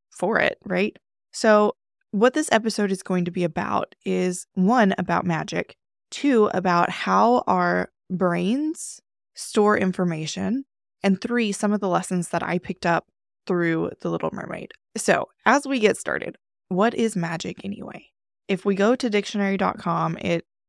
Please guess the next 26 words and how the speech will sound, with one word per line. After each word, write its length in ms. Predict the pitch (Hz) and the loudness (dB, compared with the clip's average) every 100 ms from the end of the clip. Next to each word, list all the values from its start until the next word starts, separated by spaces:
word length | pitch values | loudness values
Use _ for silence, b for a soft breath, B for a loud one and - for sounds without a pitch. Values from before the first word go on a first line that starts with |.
| _ | _
has 420 | - 190 180 175 - - | 0 4 4 2 -8 -4
two 180 | - 196 | 0 2
definitions. 800 | 175 - 160 170 - 127 196 - | 0 0 -4 -4 -6 -6 -8 -10
The 80 | - | -14
first 420 | - 254 277 - | 0 2 2 0
is 400 | - 180 175 175 - _ _ _ - | 0 2 2 -2 -12 _ _ _ -2
that 200 | 185 180 | 2 4
it's 160 | 180 | 2
the 140 | - - | -2 2
art 180 | 196 214 | 4 4
of 120 | 240 | 4
producing 480 | - 190 185 190 175 | 0 0 0 0 -2
illusions 560 | 190 175 185 190 190 - | 0 2 2 4 2 0
as 220 | 190 - | -4 -4
entertainment 640 | 175 175 - 180 185 202 | -4 -4 -2 2 4 2
by 140 | - 175 | 0 -2
the 100 | 175 | -2
use 280 | 175 175 175 | -2 -2 -6
of 100 | - | -10
sleight 320 | - 160 156 | -6 -6 -6
of 80 | - | -14
hand, 500 | - 196 196 214 214 _ _ _ | -2 2 4 2 -2 _ _ _
deceptive 640 | - 185 - 170 - 196 - | -4 -2 -2 -2 0 0 0
devices, 880 | 196 170 180 - 196 269 294 - _ _ _ - | -2 0 -2 -4 -2 -2 -4 -12 _ _ _ -16
et 80 | - | -10
cetera. 480 | - - - - | -10 -10 -14 -16